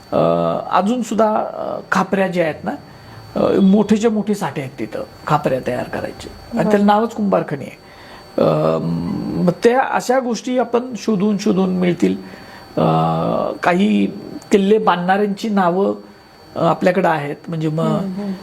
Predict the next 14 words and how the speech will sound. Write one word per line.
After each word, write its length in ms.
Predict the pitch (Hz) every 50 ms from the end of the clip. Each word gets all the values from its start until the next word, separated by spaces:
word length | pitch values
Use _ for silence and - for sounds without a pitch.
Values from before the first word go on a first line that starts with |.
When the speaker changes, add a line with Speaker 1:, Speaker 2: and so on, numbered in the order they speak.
| - -
Speaker 1:
पन्हागडावरचं 680 | - 180 180 196 202 208 202 208 208 202 214 196 - 220
जे 360 | 196 180 202 190 185 185 180
संभाजी 420 | 175 - - 175 170 185 185 180 196
महाराजांनी 440 | 190 185 180 180 180 185 175 180
एक 140 | 175 170 -
राजमंदिर 560 | 165 170 170 170 175 175 180 170 165 170 160
बांधून 340 | 160 160 147 147 147 147 143
घेतलं 240 | 135 131 131 127 127
शिवाजी 300 | - - 147 143 147 151
महाराजांच्या, 520 | 147 147 147 147 147 151 151 151 - 196 240 277 - - - - - - - - - 220
Speaker 2:
हम्म. 180 | 208 196 185 175 - - - - - -
Speaker 1:
अ, 680 | - - 156 156 156 156 - - - - - - 151 156
नातवानं, 480 | 165 175 175 175 - 175 160 151 131 - 202 - - - - - - - - - - - - 214
तर 140 | 175 160